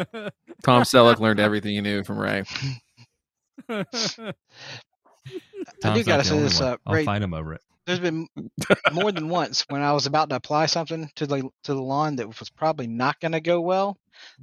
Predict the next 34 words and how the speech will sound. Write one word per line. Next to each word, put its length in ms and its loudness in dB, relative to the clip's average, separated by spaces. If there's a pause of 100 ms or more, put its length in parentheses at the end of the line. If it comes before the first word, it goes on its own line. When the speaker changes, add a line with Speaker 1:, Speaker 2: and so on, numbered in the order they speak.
Speaker 3:
I 100 -2
didn't 240 0
realize 400 4
was 120 -4
not 180 2
gonna 160 0
go 160 0
well, 400 0
and 100 -4
I've 140 0
just 300 -4 (300)
put 120 -2
it 100 6
out 180 2
there 140 0
in 100 -2
the 100 -2
Discord 580 -2
just 200 -4
to, 100 -2
like, 200 -2 (160)
put 100 -4
it 60 2
out 120 2
there 140 -4
and 100 -4
wait, 320 0
you 120 -4
know, 140 -2
an 80 0
hour 340 2
to 80 -4
see 320 -2
if 60 -10